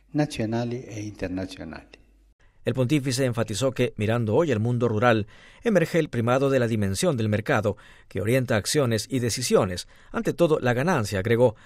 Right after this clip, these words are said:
Speaker 2: también al precio de sacrificar los ritmos de la vida agrícola, con sus momentos de trabajo y de tiempo libre, del descanso semanal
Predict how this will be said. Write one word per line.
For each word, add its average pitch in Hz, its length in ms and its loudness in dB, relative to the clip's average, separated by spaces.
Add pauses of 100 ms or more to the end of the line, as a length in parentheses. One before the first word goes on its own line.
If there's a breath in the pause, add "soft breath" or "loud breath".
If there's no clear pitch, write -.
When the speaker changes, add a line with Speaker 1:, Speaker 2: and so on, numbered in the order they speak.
(300 soft breath)
Speaker 2:
también 139 300 0
al 147 120 0
precio 131 280 0
de 123 80 0
sacrificar 113 520 -2
los 107 160 -4
ritmos 127 340 -2
de 113 80 0
la 92 100 -2
vida 117 200 0
agrícola, 123 480 2 (360 soft breath)
con 226 140 -2
sus 185 140 -4
momentos 143 400 0
de 143 80 -2
trabajo 117 480 -2
y 143 40 -4
de 120 120 -4
tiempo 107 280 -2
libre, 110 400 -2 (440 soft breath)
del 104 100 0
descanso 127 420 -2
semanal 110 480 -2